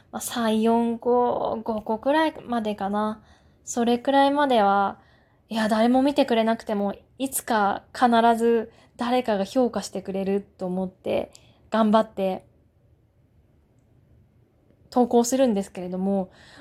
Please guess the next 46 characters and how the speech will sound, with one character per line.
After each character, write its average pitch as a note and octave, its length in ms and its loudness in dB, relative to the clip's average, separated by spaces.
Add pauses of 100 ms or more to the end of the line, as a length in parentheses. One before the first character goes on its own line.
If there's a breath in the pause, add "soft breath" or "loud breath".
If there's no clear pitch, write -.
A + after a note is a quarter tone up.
も D#4+ 260 2
う D#4 40 4
ね、 A3+ 120 4
十 C#4+ 180 2
個 - 320 -4
も C#4 140 4
投 A3+ 240 -2
稿 A3+ 220 0
す A3+ 120 -4
る A3 160 -2
と、 A#3 220 0
も G#3+ 140 0
う G#3 40 -2
そ A#3 140 -6
れ C4 100 0
も B3+ 140 0
嫌 B3+ 240 2
に B3+ 100 2
な G3+ 120 2
っ F#3+ 60 -6
て F#3+ 140 -8
き F#3+ 100 -12
ま G3+ 140 0
す A3 120 -4
よ。 - 240 -4 (400 soft breath)
こ - 180 0
ん B3+ 80 -2
な A#3 120 0
誰 C4 240 6
も C4+ 140 4
見 C#4 140 0
て C#4+ 100 2
く C4 120 -4
れ A#3 100 0
な A3 140 -2
い G#3 80 -2
動 G#3 200 0
画 G#3 220 2
を G#3 60 4
私 A3+ 360 -2
は C#4+ 120 2
何 B3+ 200 4
の C4 120 0
た G#3 140 2
め G3 140 -2
に F#3+ 280 -4